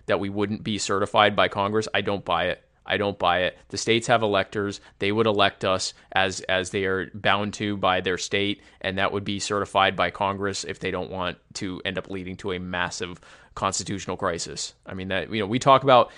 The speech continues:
you know, we'll hear often in the media, "This is a constitutional crisis." No. Not certifying the winner of a federal election because it's not who they wanted, even though we won straight up and fair and square,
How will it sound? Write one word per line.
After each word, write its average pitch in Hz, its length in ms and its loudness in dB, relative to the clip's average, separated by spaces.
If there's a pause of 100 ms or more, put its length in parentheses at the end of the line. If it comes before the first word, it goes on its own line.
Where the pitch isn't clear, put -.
(120)
you - 60 -10
know, 113 80 0
we'll 113 140 4
hear 127 200 4
often 117 240 6
in 113 80 2
the 107 80 0
media, 113 320 2 (200)
"This 175 220 2
is 170 140 0
a 147 60 4
constitutional 143 680 0
crisis." - 280 -4
No. 95 180 -2 (640)
Not 127 360 8
certifying 143 680 4
the 120 80 2
winner 120 340 4
of 110 140 2
a 101 80 0
federal 110 400 4
election 101 480 2
because 101 340 -4
it's 95 160 -8
not 101 220 2
who 107 100 -4
they 98 160 2
wanted, 95 480 -2 (200)
even 104 220 -4
though 95 220 2
we 101 220 -4
won 101 320 -2
straight 101 280 0
up 101 160 2
and 101 140 -6
fair 98 180 -2
and 92 120 -4
square, 104 360 -2